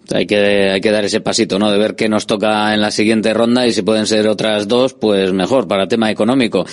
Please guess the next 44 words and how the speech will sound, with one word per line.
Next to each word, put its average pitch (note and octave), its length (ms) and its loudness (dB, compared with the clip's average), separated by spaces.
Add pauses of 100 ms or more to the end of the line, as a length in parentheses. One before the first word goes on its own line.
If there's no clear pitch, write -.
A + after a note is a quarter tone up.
(440)
¿La G#2+ 140 -2
gente C#3 200 -2
cómo C#3+ 200 0
está? B2+ 340 -2 (300)
Eh, G2+ 440 0
le G2+ 120 0
hacía A#2+ 220 -2
falta B2+ 340 -2
además A2+ 360 0
al, A2 460 0
al A2 160 -2
público, A2+ 340 2
supongo, G#2+ 360 0
¿no? A#2 180 2
Ese A2 180 -2
aliciente A2+ 460 0
y A#2+ 60 0
por A2 120 0
lo G#2+ 60 0
menos A2+ 220 0
encima A2 260 0
fue B2 140 0
en A2 80 0
Las G#2+ 120 0
Llanas, B2 320 -2
con A2 120 -2
lo G#2 100 0
cual, A2+ 260 0 (760)
porque F#3+ 180 0
es - 80 -2
que C3 800 2
supongo C3 340 2
que C3+ 260 2
a C3 60 0
pesar C3 300 0
de C3 80 0
que B2+ 80 0
sea C3+ 120 -2
categoría B2+ 800 0
más B2 480 0
importante B2 460 0
que B2 60 0
la B2 100 0
segunda, C3 540 2